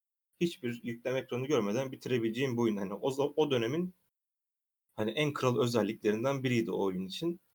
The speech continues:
Ve, e, Jak se-, Jak serisi oldu artık bu. E, Jak and Daxter ismini bırakıp Jak ikiye geçtiler. Jak ikide de bu sefer şeyleri, ilham kaynakları biraz G T A oyunları oldu. Yine açık bir dünya yaptılar ama bu sefer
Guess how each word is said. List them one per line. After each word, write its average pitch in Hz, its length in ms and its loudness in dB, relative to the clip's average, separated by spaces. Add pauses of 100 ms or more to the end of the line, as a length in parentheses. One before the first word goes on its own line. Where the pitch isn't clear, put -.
(160)
Ve, 127 240 -2 (100)
e, 104 60 0 (800)
Jak 175 200 2
se-, - 280 -8
Jak 143 200 0
serisi 127 580 0
oldu 98 280 0
artık 92 320 -4
bu. - 220 -4 (320)
E, 98 380 -2 (100)
Jak 123 200 -2
and 117 120 -2
Daxter 117 280 -2
ismini 110 340 -6
bırakıp - 400 -4
Jak 123 280 0
ikiye 139 320 -2
geçtiler. 127 560 -4
Jak 135 260 -4
ikide 151 320 -2
de 190 200 0 (500)
bu 147 100 -18
sefer 151 500 0
şeyleri, 123 600 0 (160)
ilham 135 340 0
kaynakları 110 540 -2
biraz 131 240 -2
G 113 200 2
T 117 100 -2
A 117 100 2
oyunları 101 380 -2
oldu. 95 360 -4 (540)
Yine 139 180 -2
açık - 340 -6
bir 147 120 -6
dünya 151 240 0
yaptılar 147 460 0
ama 131 260 -2
bu 135 60 -12
sefer 131 460 -6